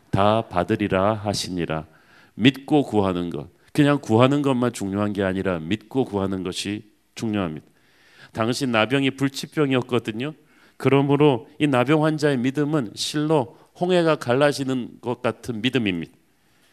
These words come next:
현실이, 과학이, 상식이 도저히 커버할 수 없는 불가능한 능력의 범위를 그냥 믿어버리고 있는 거예요. 여러분, 된 다음에 믿는 건 믿음이 아니에요.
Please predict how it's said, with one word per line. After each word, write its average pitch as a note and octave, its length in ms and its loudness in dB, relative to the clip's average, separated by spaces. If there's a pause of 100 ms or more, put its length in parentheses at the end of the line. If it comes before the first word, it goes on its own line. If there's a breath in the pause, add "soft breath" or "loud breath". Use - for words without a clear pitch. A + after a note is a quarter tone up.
(340)
현실이, C3 680 -2
과학이, B2 480 -2
상식이 D3 600 -6
도저히 C#3 380 0
커버할 D#3 500 -2
수 C#3 240 -2
없는 C#3 360 0 (380 loud breath)
불가능한 D#3+ 800 4 (400 soft breath)
능력의 C#3 640 0
범위를 B2+ 600 0 (380)
그냥 A2 360 -6
믿어버리고 A#2+ 520 0
있는 F#2 300 -4
거예요. F2+ 200 -20 (800 soft breath)
여러분, F2+ 540 -4 (420)
된 G#2 240 -2
다음에 A2+ 280 0
믿는 F#2+ 320 -4
건 F2+ 180 -4
믿음이 G2+ 360 -6
아니에요. F2 460 -8